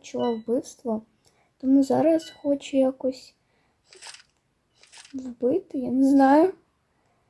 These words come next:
Щось там така тусовочка. А. Угу.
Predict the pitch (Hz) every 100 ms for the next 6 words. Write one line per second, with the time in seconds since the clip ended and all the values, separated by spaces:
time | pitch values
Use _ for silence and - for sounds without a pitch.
0 | _ _ _ _ _ _ _ _ _ _
1 | _ _ _ _ _ _ _ _ _ _
2 | _ _ 247 262 311 294 277 269 269 269
3 | - 226 240 - - - 233 220 - _
4 | _ - - - _ _ _ _ _ _
5 | _ _ _ _ - 262 247 220